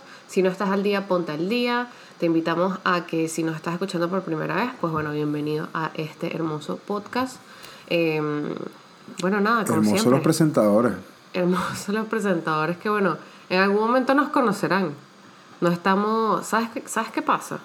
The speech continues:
Speaker 1: El problema que yo siento es que, como obviamente esto del podcast es algo nuevo para nosotros, estamos como que todavía amasando la idea.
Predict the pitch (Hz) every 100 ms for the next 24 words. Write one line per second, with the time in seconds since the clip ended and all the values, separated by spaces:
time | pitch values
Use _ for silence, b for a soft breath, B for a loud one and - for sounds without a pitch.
0 | - - 180 175 175 180 220 226 185 170
1 | 247 160 151 - 165 156 - 170 185 190
2 | 151 - B B B B B - 175 170
3 | 165 160 - 170 190 214 214 196 - 226
4 | 214 156 - 165 190 185 196 202 208 208
5 | 208 208 175 170 - 180 175 175 - -
6 | - 160 - 156 170 180 175 - B B
7 | B B 180 185 180 160 151 156 156 165
8 | 190 - 180 160 156 185 165 190 196 185
9 | 180 160